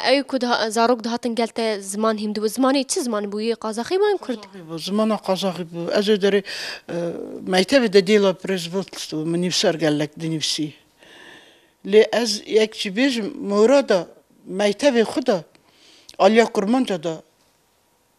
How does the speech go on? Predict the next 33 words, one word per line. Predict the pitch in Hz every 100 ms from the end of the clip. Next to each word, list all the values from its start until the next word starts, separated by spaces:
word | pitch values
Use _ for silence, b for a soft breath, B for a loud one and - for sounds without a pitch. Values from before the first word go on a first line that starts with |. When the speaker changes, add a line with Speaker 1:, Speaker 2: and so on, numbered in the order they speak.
| _ _ _ _ _ _ _ _ _ _ _ _ -
Speaker 2:
jime | 170 160 208 240
ek | 175 - _ _ -
prst | - - -
kirin, | - 156 156
gili | 165 165 -
prst | - -
kirin, | 170 170
Aliya | 165 190
Kurmanca | - 180 220 247 165 147
da, | 156 B B B B -
mı | 190 -
çi | - 247
zanı | 202 214 214 202
bu | 226
naxın, | 233 247 254 240 208
mı | 208
çi | - 220
duxun, | 208 254
uy | 220 254 247
vakti, | 208 - 294 302 302 B B B B B _ _ _ _ _ _ _ _ _ _ _ _ -
hindik | 190 214 220 175
bu | 147
Aliya | 160 160
Kurmanca | - 160 165 151 160
da | 147
gili. | 151 156 156 147 b b b b 180
Le | 175
mı | 175
xa, | 165 233 190 165 196 123 135 - _
çi | - 247 196
zanı | 190 190 185
bu | 180 190
naxın, | 196 - 285 277 -